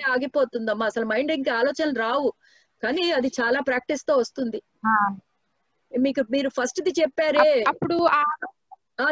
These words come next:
Speaker 1: చెప్పండమ్మా.
Speaker 2: ఆ, అవునమ్మా, చెప్పండి, చెప్పండమ్మా, చెప్పండి.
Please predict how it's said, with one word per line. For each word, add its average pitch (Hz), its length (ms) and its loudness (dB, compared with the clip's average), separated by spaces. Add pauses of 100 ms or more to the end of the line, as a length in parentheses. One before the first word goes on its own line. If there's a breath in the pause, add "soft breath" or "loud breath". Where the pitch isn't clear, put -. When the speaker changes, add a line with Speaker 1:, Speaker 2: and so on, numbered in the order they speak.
Speaker 1:
చెప్పండమ్మా. 294 480 -2 (380)
Speaker 2:
ఆ, 240 280 4
అవునమ్మా, 220 420 0
చెప్పండి, - 640 -2 (640)
చెప్పండమ్మా, 311 540 0
చెప్పండి. 208 520 -2